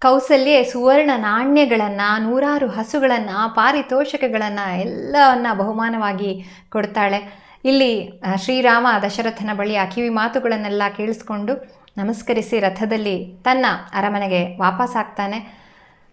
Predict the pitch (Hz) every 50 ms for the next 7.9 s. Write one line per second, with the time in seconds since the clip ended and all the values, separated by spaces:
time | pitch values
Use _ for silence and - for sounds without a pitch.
0 | - - 254 262 269 233 226 262 240 - 233 226 226 285 294 311 294 254 233 269
1 | 320 320 339 370 359 359 - - 269 262 269 311 302 233 - - - - - -
2 | _ - 269 285 320 339 330 285 254 247 240 226 214 208 233 247 240 247 233 226
3 | 208 202 208 247 262 302 285 302 294 302 269 262 247 - 240 269 - - - -
4 | - - 330 269 214 175 - - - 285 233 202 190 233 254 269 285 311 311 302
5 | 302 294 262 233 226 214 208 208 220 226 226 214 190 185 190 - - - - -
6 | 220 208 214 233 240 240 - - 247 220 208 208 208 - 220 226 226 226 226 226
7 | 240 277 254 277 269 233 196 180 180 180 196 196 196 185 180 180 180